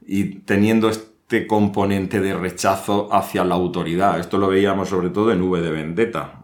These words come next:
Entonces es una persona un poco, digamos, desencantada con este mundo en el que vivimos, y esto se ve clarísimamente en las obras que él relata.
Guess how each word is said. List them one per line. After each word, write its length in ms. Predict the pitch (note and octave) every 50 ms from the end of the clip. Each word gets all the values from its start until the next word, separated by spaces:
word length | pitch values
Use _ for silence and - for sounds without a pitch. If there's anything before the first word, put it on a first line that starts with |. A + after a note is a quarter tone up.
| -
Entonces 380 | - F#2+ G2 C3 C#3+ C#3+ C3+ B2+
es 80 | A#2+ C3+
una 160 | D3 C#3 A#2+
persona 340 | B2+ A#2+ A2+ - - C3+ C3+
un 140 | B2 A2
poco, 520 | - B2 B2 B2 A#2+ A#2 A2 F#2+ - - - -
digamos, 520 | G#2+ G2+ G#2 G2+ A2 A2 A2+ G#2+ G2 G2+ F#2+
desencantada 880 | G#2+ G#2+ - A2+ G#2 G2+ F#2+ G#2+ G#2 G2+ G2 G2 - B2+ C3+ C3 A#2+
con 140 | A2 A2 A2+ A2+
este 240 | G#2+ - - A#2
mundo 340 | G#2+ G#2+ A2+ A#2 A2 G2+ F#2+
en 60 | F#2+
el 120 | F#2+ F#2+ F#2
que 140 | - A#2 G#2
vivimos, 420 | G#2 G2+ G2 F#2+ G2 G2+ G2+ F#2
y 60 | G2
esto 220 | G#2 G2+ - A2+ A2+
se 200 | - - F#2 F2
ve 280 | F2+ F#2+ G#2 G#2 -
clarísimamente 1300 | - G#2 F#2+ F2+ F2+ F2 G#2 C3 B2+ - A#2+ A2 G2+ G2 F#2 F#2+ G#2 G#2+ G#2+ G#2 - C#3 C#3+ - - F#2+
en 160 | F2 E2+ E2+
las 240 | E2 E2 D#2+ - -
obras 400 | G#2+ G#2 G#2 G#2+ A2 A2+ A#2 -
que 220 | - - E2 D2+ E2
él 160 | F2 E2+ D#2
relata. 640 | - D2+ C#2+ C#2+ D2 D2 C#2+ C#2+ C#2 - - -